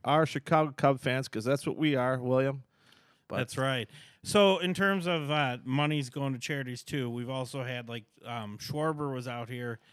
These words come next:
Speaker 2: His charity is Hometown Heroes, which is fire departments, police departments, that kind of thing.
Speaker 1: Yeah, any first responders, yeah.
Speaker 2: But you were able to, uh, work with him as well and localize a lot of that. Y-, I know you had checks that went to the Lake in the Hills Fire Department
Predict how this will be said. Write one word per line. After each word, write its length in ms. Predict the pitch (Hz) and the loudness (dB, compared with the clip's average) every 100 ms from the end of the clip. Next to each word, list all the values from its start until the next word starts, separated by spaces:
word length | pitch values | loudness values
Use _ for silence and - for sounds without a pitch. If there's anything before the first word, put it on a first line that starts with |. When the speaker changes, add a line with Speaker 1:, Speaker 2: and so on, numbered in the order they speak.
| _ | _
Speaker 2:
His 200 | - 143 | -6 -6
charity 360 | - 147 135 127 | -4 -4 -4 -4
is 120 | 117 | -6
Hometown 480 | - 127 117 131 110 | -8 -8 -8 -8 -8
Heroes, 420 | 107 123 113 104 | -10 -8 -8 -10
which 220 | 107 107 - | -12 -14 -12
is 300 | 110 104 - _ _ _ | -12 -14 -20 _ _ _
fire 320 | _ 131 120 | _ -6 -6
departments, 460 | 113 117 120 110 107 | -6 -8 -10 -10 -16
police 320 | - 117 110 | -16 -14 -14
departments, 640 | - 107 113 95 107 104 - | -16 -12 -12 -12 -16 -16 -14
that 220 | 110 - | -16 -14
kind 120 | 110 | -14
of 80 | 107 | -14
thing. 140 | - | 2
Speaker 1:
Yeah, 100 | 135 131 | 6 8
any 240 | 139 160 | 6 4
first 280 | - 156 - | 4 2 0
responders, 600 | 135 - 127 127 117 110 | -4 0 0 0 -4 -4
yeah. 240 | 117 107 - - | -4 -4 -8 -14
Speaker 2:
But 200 | 135 147 | -4 -2
you 120 | 156 | 0
were 120 | 170 175 | 2 2
able 260 | 196 190 | 0 -4
to, 300 | 151 151 127 - | -4 -4 -4 -8
uh, 300 | 139 131 120 - _ _ 151 | -8 -8 -8 -14 _ _ -6
work 240 | 160 151 | -4 -4
with 140 | 165 127 | -6 -6
him 240 | 147 143 | -4 -4
as 120 | 127 113 | -6 -6
well 340 | 139 147 - | -6 -4 -6
and 200 | 127 123 | -8 -4
localize 600 | 123 147 147 113 104 110 | -2 -2 -2 -6 -6 -10
a 60 | 113 | -12
lot 220 | 110 107 | -12 -12
of 80 | 107 | -10
that. 240 | 113 107 - | -12 -12 -12
Y-, 140 | 117 | -12
I 60 | 123 | -8
know 140 | 120 | -6
you 160 | 117 110 | -8 -8
had 180 | 117 104 | -12 -8
checks 400 | - 139 - - | -8 -8 -10 -14
that 180 | 123 | -14
went 260 | 113 120 120 | -14 -14 -14
to 240 | - 127 113 | -12 -12 -10
the 300 | 113 107 104 | -12 -12 -14
Lake 260 | 120 120 | -14 -14
in 60 | 110 | -14
the 60 | 107 | -12
Hills 360 | 117 120 117 | -10 -10 -12
Fire 260 | - 123 120 | -12 -12 -12
Department 640 | 110 120 120 117 113 113 | -12 -12 -12 -12 -14 -14